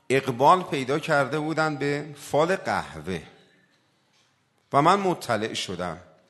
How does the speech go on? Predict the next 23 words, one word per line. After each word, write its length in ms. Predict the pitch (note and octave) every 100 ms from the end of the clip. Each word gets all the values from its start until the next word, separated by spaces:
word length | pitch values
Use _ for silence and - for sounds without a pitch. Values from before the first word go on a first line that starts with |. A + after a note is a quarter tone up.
| _ -
آدمای 440 | B2+ B2+ C3+ F3+
بیدین 420 | D3 C3 A#2+ A#2+
و 80 | A#2
لامذهب 680 | A2+ A2+ A2+ A2 G#2 G#2 A2
و 80 | A2+
نامربوطی 840 | A2 A2 G#2+ G#2+ G2+ G#2+ D3+ D#3
هم 200 | D#3 D#3
نبودن 420 | E3 D#3+ B2 G#2+
و 220 | G#2 G#2 -
آدمای 440 | - C3 C3+ D#3+ F3
دیندار، 600 | D3 B2+ A2 C3+ C3 G2
متدین، 840 | G2+ A#2+ A#2+ A2 G#2 G2+ C3+ G#2
مسجدی. 800 | G#2+ A2 - - G#2 B2 A#2 D2+ - _ _ _ _ _ _ _ _ _ _ _ _
بعد 220 | D3+ G3
که 120 | -
باهاشون 420 | F#3+ D#3+ F3 G3+ F#3+
صحبت 600 | - C#3+ A#2 B2 F3 -
کردم 460 | E3+ D#3 C#3+ F3
گفتن: 420 | E3 F3 - F3+
«آقا، 320 | F3+ F#3 F#3+ -
عجیب 440 | D3 A2 A#2+ B2
و 120 | A#2 A2
غریبه.» 600 | A2 G#2+ C3+ G2 F2+